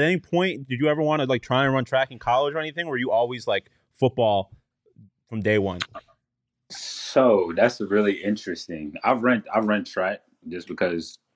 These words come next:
Speaker 2: in, in high, in Henderson, I mean, in Texas, if you play sports, you run track. Like
Speaker 1: Mm.
Speaker 2: you, there's no if and buts about it. If you gonna play something, you gonna play everything.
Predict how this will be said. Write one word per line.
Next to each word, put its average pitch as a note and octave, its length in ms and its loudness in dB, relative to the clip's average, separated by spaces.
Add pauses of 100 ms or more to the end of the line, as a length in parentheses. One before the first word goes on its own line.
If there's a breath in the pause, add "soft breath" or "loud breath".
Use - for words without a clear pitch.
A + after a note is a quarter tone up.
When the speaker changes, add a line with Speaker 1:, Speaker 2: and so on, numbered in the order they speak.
(320)
Speaker 2:
in, F2+ 460 -4
in E2+ 180 -4
high, F#2 200 0
in E2+ 180 -4
Henderson, F#2+ 400 -2
I F2+ 80 -6
mean, F2 280 -4 (400)
in F2 120 -4
Texas, F#2 500 -2 (680)
if D#2+ 140 -6
you A#2 100 4
play A2+ 180 4
sports, - 680 -2 (500)
you F#2 100 0
run F2+ 200 2
track. D#2+ 280 -2 (100)
Like B1+ 200 -8
Speaker 1:
Mm. F2 120 -10 (760)
Speaker 2:
you, G2+ 320 4
there's G2 260 4
no G2 500 4
if G2 240 0
and F#2 280 -4
buts F#2 240 -4
about F2 300 0
it. D2+ 200 -6
If - 160 -12
you G#2+ 80 0
gonna G#2 180 2
play G2+ 300 0
something, A2 460 -2
you G2+ 80 2
gonna F2+ 100 0
play F2 240 -2
everything. D#2+ 640 -8